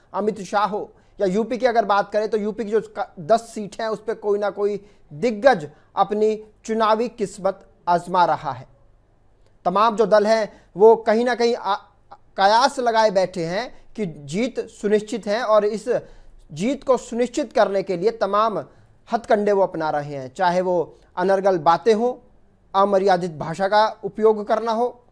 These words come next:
तमाम वो हथकंडे अपना रहे हैं। सोलह राज्यों की एक सौ सत्रह सीटों पर आज मतदान है। सबसे बड़ा ये चरण है,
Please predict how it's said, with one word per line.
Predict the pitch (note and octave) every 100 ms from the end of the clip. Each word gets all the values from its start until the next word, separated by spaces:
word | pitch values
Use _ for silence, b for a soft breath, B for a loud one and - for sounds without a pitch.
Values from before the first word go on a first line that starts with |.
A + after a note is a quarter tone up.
| _ _ _
तमाम | F#3+ A3+ C4
वो | B3
हथकंडे | G#3+ G#3+ G3 F#3+
अपना | F#3+ E3 D3+
रहे | D3+ D#3
हैं। | E3 - _ _ _ _ _ _ _ -
सोलह | G#3 A3+
राज्यों | G#3+ G3 F#3 G3+
की | A3
एक | G#3+
सौ | F3+
सत्रह | G3+ A3+ A3+
सीटों | A3 F#3 G#3
पर | G3+ F#3+
आज | F#3
मतदान | D#3+ D#3 D#3+ F3 G3+
है। | A3+ b b _ - B3
सबसे | A3+ - B3
बड़ा | A3 A3 G3 D3 b _
ये | F3+
चरण | E3+ G#3 G3+ G#3+
है, | A3+ A#3+